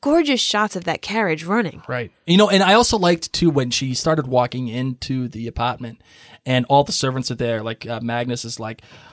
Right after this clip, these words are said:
Speaker 2: "Hey, milady, uh, what's going on?
Speaker 1: I'm
Speaker 2: How
Speaker 1: just
Speaker 2: you
Speaker 1: gonna
Speaker 2: doing?"
Speaker 1: go back to my spot in the
Speaker 2: Yeah.
Speaker 1: doorway now.
Speaker 2: And even Suzette's like, "So, uh, you want something to eat? You wanna take a bath? You want a drink? Hey, guess what? Jamie's out." You know, like,
Speaker 1: Yes.
Speaker 2: uh, he's just trying to avoid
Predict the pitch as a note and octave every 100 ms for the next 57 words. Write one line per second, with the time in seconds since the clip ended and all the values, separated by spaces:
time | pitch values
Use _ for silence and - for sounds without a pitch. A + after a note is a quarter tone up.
0 | - _ _ _ _ B3 G#3 F#3 C#4 -
1 | _ _ - D#3+ D#3+ F3+ - B3 G3+ D#4
2 | _ _ _ _ - D#4 D3 D#3 G3 G#3+
3 | A3 C#4 C#4 - C4 C4+ C#4 C4+ B3+ B3+
4 | - C4+ - C#3+ A#3 C4 D#4 F4+ G4+ E3+
5 | F#3+ A3+ - F3 F3+ F#3 F3 D#3 - -
6 | E4+ F4+ D4 G#3 E3+ E3+ F#3 F#3 F3 B3+
7 | D#3+ F3 F3 E3 C4+ F#4 D#3+ D#3+ D3 F#3+
8 | A#3+ A#3 G3+ G#3 F#3 F3+ F3+ D3+ E3 D3
9 | C#3 C#3+ _ _ _ E3 D#3 E3 E3 D3+
10 | - - - - F#3+ F3+ - D#3 D3 C3+
11 | E3+ D3+ E3 - - D#3 D#3+ E3+ D#3+ D#3+
12 | C#3 B2 C3 C3+ C#3